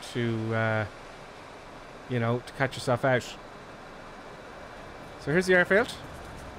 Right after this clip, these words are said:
I can put myself down here. Uh, I think I will have to lose a bit of speed by the time I come up here. We might do a flyover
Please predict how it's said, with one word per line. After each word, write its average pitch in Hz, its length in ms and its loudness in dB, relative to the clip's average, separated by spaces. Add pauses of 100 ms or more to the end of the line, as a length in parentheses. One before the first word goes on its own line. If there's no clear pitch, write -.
(380)
I 127 40 -4
can 123 100 -4
put 196 120 2
myself 180 340 6
down 156 220 10
here. 165 260 8 (240)
Uh, 143 40 2
I 135 460 4 (140)
think 175 160 0 (120)
I 151 180 4
will 147 140 2
have 143 260 0
to 139 60 -6
lose 135 200 -2
a - 40 -8
bit 127 100 -4
of 120 80 -4
speed 165 400 0 (100)
by 135 100 0
the 120 80 -2
time 120 400 -2
I 113 40 -2
come 120 220 -2
up 113 140 -6
here. 120 200 4 (560)
We 131 60 -2
might 127 220 4
do 135 120 4
a 117 40 4
flyover 131 680 8